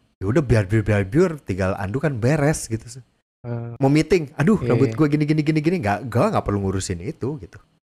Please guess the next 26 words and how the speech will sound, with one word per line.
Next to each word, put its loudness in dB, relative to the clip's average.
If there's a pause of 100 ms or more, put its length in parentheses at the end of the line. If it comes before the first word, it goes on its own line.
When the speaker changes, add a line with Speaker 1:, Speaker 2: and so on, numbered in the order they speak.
Speaker 1:
Bad 0
hair 2
day 2
gua 2
adalah 2
saat -6
rambut -2
gua 0
udah -2
mulai -2
panjang, 0
udah 2
mulai 0
nggak -2
jelas, -4 (580)
dan 0
gua 0
belum -2
potong. -6
Itu -6
bad 0
hair -6
day -10
gua. -6
Jadi 0
jangan 0